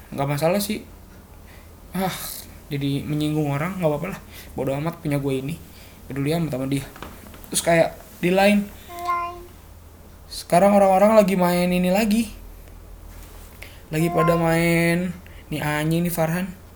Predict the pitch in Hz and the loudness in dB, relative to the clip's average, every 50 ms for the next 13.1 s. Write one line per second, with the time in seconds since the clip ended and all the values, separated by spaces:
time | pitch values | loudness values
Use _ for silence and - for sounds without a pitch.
0 | - - - - - - - - - - - - - - - 208 214 208 - 190 | -20 -20 -20 -20 -20 -20 -20 -20 -20 -20 -20 -18 -16 -4 0 2 2 4 4 4
1 | 165 165 170 160 156 - - - - - - - - - - - 165 170 175 170 | 4 4 2 0 -2 -4 -10 -14 -14 -16 -16 -18 -16 -10 -4 -2 0 0 0 0
2 | 170 170 175 180 175 170 170 175 175 175 170 170 175 170 170 175 175 175 175 180 | 4 4 6 6 6 4 2 2 2 2 2 2 2 2 2 2 2 0 0 -2
3 | 180 175 - - - - - - - - - 170 175 180 170 170 180 175 170 165 | -2 -4 -6 -10 -16 -18 -18 -18 -8 -4 0 0 2 2 2 2 2 2 2 2
4 | 165 165 165 170 202 214 214 233 233 - - 147 147 147 151 151 151 - - - | 2 2 0 0 0 0 0 -2 -2 -2 -2 0 0 2 0 0 -2 -4 -6 -12
5 | - - - - - - - - - - - - - - - - - - - - | -18 -20 -20 -20 -20 -20 -20 -20 -20 -20 -20 -20 -20 -20 -20 -20 -20 -20 -20 -18
6 | - - - - - - - - - 156 156 156 156 165 165 165 165 170 180 175 | -18 -18 -20 -20 -20 -20 -18 -8 -4 -4 -4 -2 0 0 0 0 0 0 2 2
7 | 175 175 175 175 - - 165 175 175 226 226 - - - - 190 190 185 185 196 | 4 4 2 2 0 0 2 2 2 2 0 -2 -4 -4 -2 0 2 4 4 4
8 | 220 247 226 247 - - 233 226 226 - - - - - - - - - - - | 4 2 2 0 -2 -2 -4 -4 -6 -8 -14 -16 -20 -20 -20 -20 -20 -20 -20 -20
9 | - - - - 175 196 208 208 208 208 214 214 214 214 208 - 190 185 190 185 | -20 -16 -8 -4 -2 0 2 2 2 2 0 0 -2 -2 2 4 4 4 4 2
10 | 180 - 185 185 185 185 185 185 - - - - 196 190 190 196 196 - - - | 0 2 2 4 4 2 2 2 2 2 4 6 6 6 6 4 -2 -4 2 6
11 | 196 196 196 196 - 233 220 220 220 220 226 214 - - - - - - - - | 6 6 6 6 4 2 2 2 2 0 -2 -6 -10 -14 -18 -18 -18 -18 -20 -20
12 | - - - - - 208 240 208 233 208 254 254 247 240 220 220 220 226 233 - | -20 -8 -2 0 2 2 4 4 4 4 4 4 4 6 6 6 4 4 2 0
13 | 294 311 | 0 -2